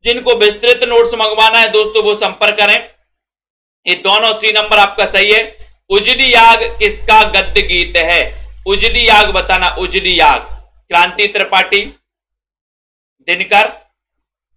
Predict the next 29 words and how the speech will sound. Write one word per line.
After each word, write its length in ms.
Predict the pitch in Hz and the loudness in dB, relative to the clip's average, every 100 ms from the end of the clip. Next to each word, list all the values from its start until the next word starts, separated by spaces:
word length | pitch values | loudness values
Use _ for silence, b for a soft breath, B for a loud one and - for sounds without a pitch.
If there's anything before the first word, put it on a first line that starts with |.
| - | -2
राजेंद्र 380 | 156 185 233 214 | 0 2 0 0
अवस्थी 420 | 214 214 208 226 | 0 0 0 0
या 80 | 208 | 0
फिर 180 | 208 180 | 0 -4
जितेंद्र 840 | 160 170 208 214 208 208 196 - | -4 -2 -2 -2 0 0 0 -4
सूद। 500 | 202 - 190 190 123 - _ _ _ - | -10 -6 -4 -4 -6 -8 _ _ _ -8
उजली 600 | 190 190 226 226 233 - 180 | -6 -2 -2 0 -2 -2 2
आग 320 | 190 185 117 - _ - | 4 2 -2 -14 _ -8
ये 60 | 185 | -6
किसका 460 | 190 196 - 220 208 | -4 -6 -4 0 0
गद्य 340 | 170 160 170 | 0 -4 -6
गीत 300 | 156 151 - | -4 -6 -4
है? 340 | 139 107 - _ 170 | -6 -6 -12 _ -12
उजली 360 | 170 196 202 | -6 -2 2
आग 160 | 196 185 | 2 0
बताना, 400 | 175 180 180 196 | -2 -2 -2 -4
सोलह 340 | 196 185 180 | -6 -4 -4
number 280 | 175 165 175 | -4 -4 -4
का 140 | 180 | -2
बहुत 340 | 156 156 175 180 | -2 -2 -2 -2
ही 60 | |
अच्छा 240 | 170 - 165 | -4 -4 -6
question 420 | 160 147 185 180 | -4 -6 -4 -2
है। 240 | 185 - _ _ _ - | -4 -8 _ _ _ -2
सोलह 240 | 214 233 220 | 2 2 2
का 140 | 214 | 0
उत्तर 260 | 180 190 185 | -2 -2 -4
बताना 360 | 175 175 175 180 | -2 -2 0 0
है। 180 | 160 | 0